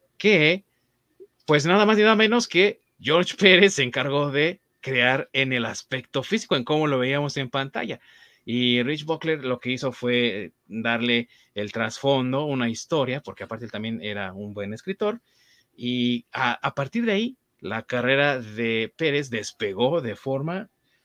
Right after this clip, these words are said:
increíble. Al año ya estaba trabajando en precisamente Avengers, que es, eh, uno de los cómics no solamente insignia de Marvel el día de hoy, sino que también, como bien dicen mis compañeros, repleto de personajes,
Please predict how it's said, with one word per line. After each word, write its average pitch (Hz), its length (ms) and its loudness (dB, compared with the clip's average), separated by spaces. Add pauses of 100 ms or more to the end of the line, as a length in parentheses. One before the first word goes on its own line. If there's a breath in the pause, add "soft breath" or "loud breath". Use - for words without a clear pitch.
(160)
increíble. 117 560 0
Al 120 200 0
año 185 260 0
ya 139 140 0
estaba 131 260 -2
trabajando 120 640 -6
en 113 240 -4
precisamente 117 600 -6
Avengers, 117 640 -8 (500)
que 104 680 -2
es, - 420 -8
eh, 101 480 -4
uno 120 260 -4
de 104 120 -4
los 98 280 -6
cómics 120 480 -4 (560)
no 123 120 -2
solamente 135 400 2
insignia 131 540 2
de 113 180 0
Marvel 127 340 2
el 120 60 0
día 135 200 0
de 139 80 0
hoy, 160 140 0
sino 113 260 -2
que - 80 -8
también, 139 280 -4
como 101 320 -4
bien 127 320 2
dicen 233 260 0
mis 233 160 0
compañeros, 226 600 -4 (320 soft breath)
repleto 131 720 0
de 139 260 -2 (280)
personajes, 120 1120 -2